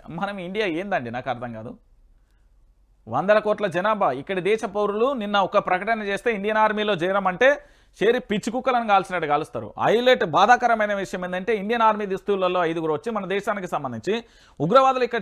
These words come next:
చెరబడే ప్రయత్నం చేస్తే మన, మనోళ్ళు సమర్థవంతంగా తిప్పికొచ్చిన పరిస్థితి కనబడుతుంది. ఆ? ఇంత జరుగుతూ ఉంటే కూడా ఏంది మేమే గెలిచాం. కొన్ని గంటలలో భారత ఆయుధాలను నాశనం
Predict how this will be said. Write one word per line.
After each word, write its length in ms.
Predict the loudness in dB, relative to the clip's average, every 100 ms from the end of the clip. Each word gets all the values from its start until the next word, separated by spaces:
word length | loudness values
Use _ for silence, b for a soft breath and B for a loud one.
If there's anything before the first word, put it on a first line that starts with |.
| 0
చెరబడే 280 | 2 2 2
ప్రయత్నం 440 | 0 0 -2 -4
చేస్తే 220 | -4 -2
మన, 220 | 0 0 2
మనోళ్ళు 400 | 2 2 0 -2
సమర్థవంతంగా 920 | 0 0 2 0 0 -2 0 0 -2 b b _
తిప్పికొచ్చిన 480 | -6 -2 0 0 -2
పరిస్థితి 400 | -4 -2 -4 -2
కనబడుతుంది. 540 | -2 -2 -6 -8 -14 -18 _ -2
ఆ? 180 | -2 -2 -8 _ _ _ _ _ _ -12
ఇంత 220 | -4 0
జరుగుతూ 460 | 4 4 2 4 2
ఉంటే 240 | 2 -2
కూడా 440 | 0 2 2 0 -4 _ _ _ _ _ _ _ _ _ _ _ -10
ఏంది 220 | -6 -4
మేమే 220 | -2 0 2
గెలిచాం. 360 | 2 0 -2
కొన్ని 220 | 0 2
గంటలలో 460 | 2 4 4 4 4
భారత 320 | 6 6 6
ఆయుధాలను 460 | 4 4 4 2 2
నాశనం 340 | -2 -2 -6